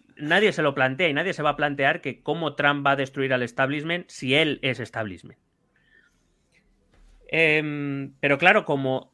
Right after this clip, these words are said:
la, hay, hay personas que están dispuestas a creerle, pues claro, es, él es el único, porque tiene poder, tiene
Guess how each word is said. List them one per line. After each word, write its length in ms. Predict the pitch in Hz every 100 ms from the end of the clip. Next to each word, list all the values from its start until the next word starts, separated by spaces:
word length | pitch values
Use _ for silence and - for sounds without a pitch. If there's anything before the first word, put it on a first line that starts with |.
| _
la, 380 | 135 127 123 113
hay, 280 | 113 117 113
hay 160 | 113 113
personas 440 | - 110 139 139
que 100 | -
están 260 | 127 147 151
dispuestas 460 | 131 - 123 127 127
a 80 |
creerle, 400 | 131 139 160 196
pues 180 | - 120
claro, 260 | - 156 160
es, 160 | - -
él 180 | 139 170
es 160 | 165
el 140 | 165 175
único, 440 | 190 170 190 220
porque 220 | 143 117
tiene 260 | 107 123 120
poder, 400 | 127 123 185 196
tiene 560 | 127 113 113 113 -